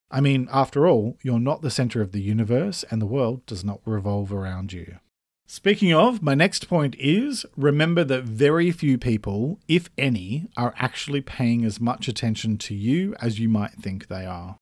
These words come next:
This one is a real slap in the face for our ego, because we often want to think that everything in our world is all about us, but it's really not.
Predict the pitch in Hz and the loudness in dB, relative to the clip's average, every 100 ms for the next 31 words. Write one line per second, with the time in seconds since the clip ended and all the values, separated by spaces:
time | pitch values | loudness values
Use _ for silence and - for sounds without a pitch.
0 | _ _ _ 135 - 196 196 135 107 113 | _ _ _ -6 -2 -4 -2 -2 0 0
1 | 120 113 - 113 - 113 104 - 104 - | 0 -2 -4 -6 -2 -2 -2 -4 -6 -6
2 | - 104 98 - 104 101 92 90 92 95 | -4 -4 -4 -4 -6 -6 -6 -10 -12 -12
3 | 110 - 117 107 117 135 - 139 117 110 | -12 -6 -6 -2 -2 -2 -4 -2 -2 -4
4 | 107 101 - 107 _ 151 160 160 165 147 | -6 -6 -6 -10 _ -2 0 0 -4 -4
5 | 147 143 123 120 110 104 104 104 107 104 | -4 0 2 2 2 2 0 -2 -6 -8
6 | - 117 117 110 95 98 95 90 - - | -6 -6 -4 -4 -6 -8 -10 -10 -12 -14
7 | _ 135 139 - 135 160 165 120 113 113 | _ -6 -6 -4 -2 0 -2 -2 -2 -4
8 | - - - | -10 -16 -18